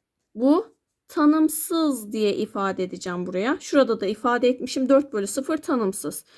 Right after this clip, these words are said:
Şimdi ben bunu, e, aklınızda tutabilmek için şöyle ifade ediyorum.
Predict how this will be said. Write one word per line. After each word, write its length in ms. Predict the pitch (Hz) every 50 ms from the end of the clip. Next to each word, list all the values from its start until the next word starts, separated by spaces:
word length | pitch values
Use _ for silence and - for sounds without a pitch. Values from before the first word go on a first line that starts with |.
| - - - - -
Şimdi 240 | - 415 381 349
ben 240 | 392 381 381 392 370
bunu, 340 | 330 285 262 247 254 302 294 -
e, 560 | - 277 294 - - 226 233 233 233 233 233 -
aklınızda 580 | - 269 285 285 - - 285 294 294 285 302 294
tutabilmek 500 | 294 - - 294 262 277 269 269 269 269
için 140 | - - 302
şöyle 500 | 302 - - 311 269 262 240 226 202 -
ifade 480 | - 196 - - 196 185 185 185 185
ediyorum. 460 | 180 - 175 175 180 190 220 302 -